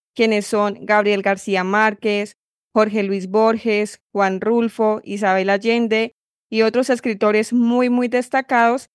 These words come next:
que son los exponentes de este movimiento. Básicamente, lo que busca el realismo mágico es explorar la realidad latinoamericana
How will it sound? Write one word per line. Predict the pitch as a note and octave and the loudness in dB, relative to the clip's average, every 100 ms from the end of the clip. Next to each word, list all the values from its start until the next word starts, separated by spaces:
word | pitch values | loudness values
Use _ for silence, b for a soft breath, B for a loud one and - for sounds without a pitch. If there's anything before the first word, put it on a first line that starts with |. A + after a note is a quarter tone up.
| _ | _
que | - G#3+ | -4 -2
son | A3+ | 0
los | A3+ A#3 | 0 -2
exponentes | A3 - G#3 G#3 G#3+ B3+ A#3+ | -4 -2 0 0 -2 -4 -2
de | G#3 | -2
este | G3 G#3+ | -2 -4
movimiento. | G#3 G3 F3+ G3 F#3+ - - _ _ _ - | -4 -2 -2 -2 -2 -6 -16 _ _ _ -2
Básicamente, | G#3+ A3 C4 A#3+ A3 G#3+ G#3 A3+ A#3 | 0 0 0 -2 0 -2 -2 -4 -2
lo | A#3 A3 | -2 -2
que | A3+ | -2
busca | G3+ G#3 - A3+ | -2 -4 0 0
el | |
realismo | A3+ G#3+ G3 G3 G#3+ | 2 2 0 -2 -4
mágico | A3 A3 A#3 B3 C4+ C#4+ | 0 0 0 -2 -4 -4
es | - A3 | -4 -4
explorar | A#3+ - A3+ G3+ G3 | -4 -4 -2 2 2
la | G#3 G#3+ | 2 2
realidad | A3 G#3 F#3+ F#3 | 2 2 0 0
latinoamericana | G3+ A#3 A3+ A#3 A#3+ B3+ - A#3 A3+ | -4 -2 -2 -2 -2 -4 0 0 0